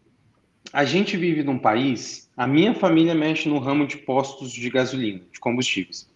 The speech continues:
<clears throat> Em mil novecentos e noventa e quatro, foi promulgada uma lei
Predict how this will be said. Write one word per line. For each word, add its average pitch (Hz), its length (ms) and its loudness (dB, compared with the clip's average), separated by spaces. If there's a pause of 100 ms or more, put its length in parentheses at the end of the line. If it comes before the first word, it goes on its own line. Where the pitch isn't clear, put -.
<clears throat> - 600 4
Em 147 80 6
mil 185 160 6
novecentos 180 420 0
e 135 40 -6
noventa 123 280 -4
e 101 40 -4
quatro, 135 400 4 (760)
foi 156 140 2
promulgada 147 640 4
uma 127 160 -4
lei 123 500 0